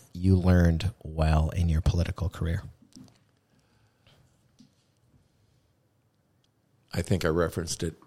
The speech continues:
Speaker 2: earlier in the show. If you, uh, s-, spend too little money over too many programs, you're, you're not gonna make a difference at all.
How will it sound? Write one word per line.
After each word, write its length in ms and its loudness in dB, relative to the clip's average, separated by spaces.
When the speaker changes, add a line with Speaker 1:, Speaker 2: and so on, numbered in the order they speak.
Speaker 2:
earlier 340 0
in 140 -6
the 60 -8
show. 420 -2
If 260 -6
you, 400 -4
uh, 140 -8
s-, 1120 -8
spend 640 -6
too 160 -6
little 220 -2
money 320 -4
over 220 -8
too 160 -8
many 180 -6
programs, 720 -8
you're, 260 -8
you're 140 -12
not 180 -8
gonna 140 -10
make 320 -12
a 60 -10
difference 460 -10
at 140 -6
all. 320 -8